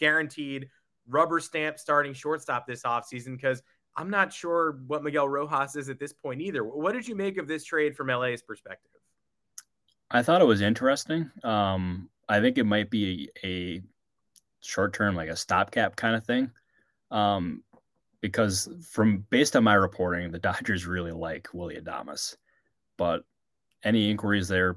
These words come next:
Speaker 2: basically went nowhere just because the Brewers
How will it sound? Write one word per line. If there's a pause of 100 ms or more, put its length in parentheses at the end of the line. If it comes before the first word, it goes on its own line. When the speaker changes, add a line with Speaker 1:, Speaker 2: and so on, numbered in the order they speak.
Speaker 2:
basically
went
nowhere (440)
just
because
the
Brewers